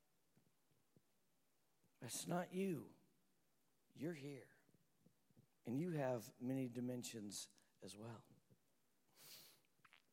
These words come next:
So he's telling them, "It's gonna get rough, man. It's gonna be tough,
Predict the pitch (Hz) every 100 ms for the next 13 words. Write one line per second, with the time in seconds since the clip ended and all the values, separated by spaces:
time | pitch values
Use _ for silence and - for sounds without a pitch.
0 | _ _ _ _ _ _ _ _ _ _
1 | - - 160 156 - 196 196 170 147 120
2 | 98 - - _ - - - 180 190 160
3 | 170 180 170 117 - 143 147 139 - -
4 | - - - _ 180 165 - 190 196 196
5 | - 196 151